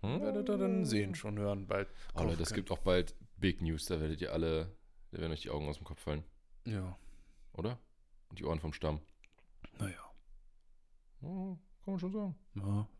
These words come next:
Speaker 2: ja, gibt News. Aber <laughs> Stück für Stück. Ähm, und zwar haben die Barsche ganz schön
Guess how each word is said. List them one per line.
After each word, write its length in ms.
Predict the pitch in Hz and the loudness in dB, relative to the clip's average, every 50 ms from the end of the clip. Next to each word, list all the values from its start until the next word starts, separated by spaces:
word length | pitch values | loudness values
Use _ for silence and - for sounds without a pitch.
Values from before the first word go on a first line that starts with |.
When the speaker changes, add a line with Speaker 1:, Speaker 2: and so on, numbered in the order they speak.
| - 220 | -2 2
Speaker 2:
ja, 80 | 233 226 | 4 6
gibt 240 | 147 120 123 - - | 6 4 2 0 0
News. 300 | 101 104 101 - - - - - - | 0 0 0 -2 -6 -14 -16 -8 -2
Aber 280 | - 127 117 107 95 87 - - - - - - - - - | 0 4 4 4 2 2 -2 -8 -6 -6 -6 -6 -8 -12 -16
<laughs> 500 | - - - - - - - - - - | -16 -16 -14 -14 -14 -16 -18 -18 -20 -16
Stück 340 | - - - - - 139 - | -10 -8 -6 -2 -2 -2 -2
für 80 | - 117 | -2 -4
Stück. 300 | - - 104 - - - - - - - - - - - - - - | 0 0 -2 -2 -2 -8 -14 -18 -20 -18 -16 -16 -16 -16 -18 -8 0
Ähm, 680 | - 135 139 139 143 147 147 147 147 151 151 147 147 147 - - - - - - - - - - - - - - - - - | 2 4 4 6 6 4 4 4 4 4 4 4 2 2 -2 -8 -20 -20 -20 -20 -20 -20 -20 -20 -20 -20 -18 -18 -18 -10 -2
und 300 | - 139 147 160 160 160 | 2 4 4 4 2 0
zwar 840 | - - - 123 127 143 151 151 151 156 156 156 156 156 151 147 135 | -2 -2 2 2 4 4 4 4 2 2 2 2 0 0 0 2 2
haben 160 | 139 135 135 | 2 2 2
die 80 | 135 135 | 2 2
Barsche 640 | 123 120 117 120 - - 123 123 123 123 120 107 - | 4 4 4 4 4 0 0 0 2 2 0 0 0
ganz 200 | - 117 113 110 | 0 0 0 2
schön 180 | - 120 110 101 | 0 0 -2 -2